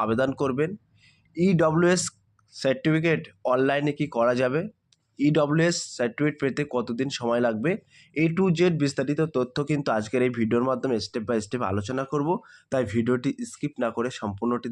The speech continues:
দেখার জন্য অনুরোধ রইল। তার আগে বলবো, যে সকল ভিউয়ার্স এখনও পর্যন্ত আমার এই চ্যানেলটি সাবস্ক্রাইব করেনি, তাদেরকে বলবো প্লিজ অতি দ্রুত সাবস্ক্রাইব করে দিয়ে আমাদের পাশে থাকুন এবং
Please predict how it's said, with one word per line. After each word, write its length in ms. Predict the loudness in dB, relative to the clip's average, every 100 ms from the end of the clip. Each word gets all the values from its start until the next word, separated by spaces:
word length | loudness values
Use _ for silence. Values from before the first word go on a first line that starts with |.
| -6
দেখার 260 | -6 -6 -4
জন্য 160 | -4 -4 -4
অনুরোধ 340 | -4 0 0 2
রইল। 180 | 0 0 -6 _ -20 -20 -12 -2
তার 140 | -2 0 0
আগে 180 | 2 2 2
বলবো, 160 | 2 0 0
যে 80 | -2 -2
সকল 200 | -2 0 -2
ভিউয়ার্স 320 | -2 -2 -2 -2 -4
এখনও 220 | -2 -4
পর্যন্ত 260 | -2 -2 -2 -2
আমার 140 | -2 -2
এই 40 | -2
চ্যানেলটি 360 | -4 -4 -6 -10 -10
সাবস্ক্রাইব 460 | -10 -8 -4 -4 -2
করেনি, 240 | -4 -2 -4 -4
তাদেরকে 320 | -6 -6 -2 0
বলবো 160 | 0 0
প্লিজ 240 | 0 0 -2 -10 -20 -20 -10 -2
অতি 240 | -2 2 0 2
দ্রুত 240 | 2 2 0 0
সাবস্ক্রাইব 460 | -4 -6 -4 -4 -2
করে 100 | -2 0
দিয়ে 140 | 2
আমাদের 220 | 0 0 -2
পাশে 200 | -4 -6 -8
থাকুন 220 | -4 -2 -2
এবং 140 | -2